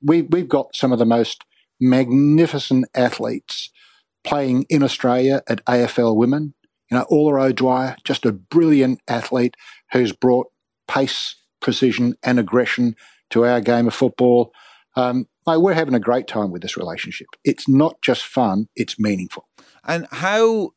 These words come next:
Speaker 2: important in that relationship is the popularity of Home and Away and Neighbours in Ireland?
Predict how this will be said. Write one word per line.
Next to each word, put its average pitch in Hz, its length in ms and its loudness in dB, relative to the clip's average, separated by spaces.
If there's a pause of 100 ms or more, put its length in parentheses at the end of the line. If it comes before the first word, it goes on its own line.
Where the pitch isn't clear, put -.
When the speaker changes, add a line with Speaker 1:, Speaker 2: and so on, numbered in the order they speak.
(160)
Speaker 2:
important 147 720 -4
in 117 120 -4
that 117 160 -4
relationship 98 880 -8 (480)
is 131 200 -2
the 113 120 -14
popularity 95 800 -4
of 87 80 -6
Home 92 200 -2
and 90 80 0
Away 85 240 0
and 85 140 -2
Neighbours 80 460 -4
in 76 80 -6
Ireland? 71 420 -10